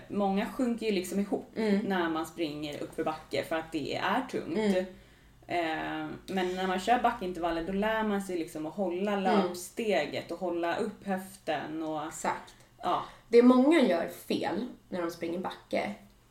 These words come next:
Speaker 2: är att de inte kortar ner steglängden.
Speaker 1: Mm.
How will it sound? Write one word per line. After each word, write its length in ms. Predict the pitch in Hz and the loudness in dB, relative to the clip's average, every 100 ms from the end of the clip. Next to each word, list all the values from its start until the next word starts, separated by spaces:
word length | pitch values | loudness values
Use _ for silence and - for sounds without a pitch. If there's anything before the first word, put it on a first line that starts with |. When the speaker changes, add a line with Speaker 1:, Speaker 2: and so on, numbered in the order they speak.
| - | -2
Speaker 2:
är 180 | 190 | 0
att 80 | 175 | 0
de 180 | 180 175 | -2 -2
inte 400 | 214 175 - 180 | -2 -2 -4 -8
kortar 380 | - 190 - 180 | -4 -6 -4 -6
ner 360 | 175 151 160 | -4 -4 -4
steglängden. 800 | 170 - 185 180 190 - - - | -6 -6 -2 0 0 -2 -4 -4
Speaker 1:
Mm. 500 | 196 196 180 165 170 | -2 -4 -4 -8 -10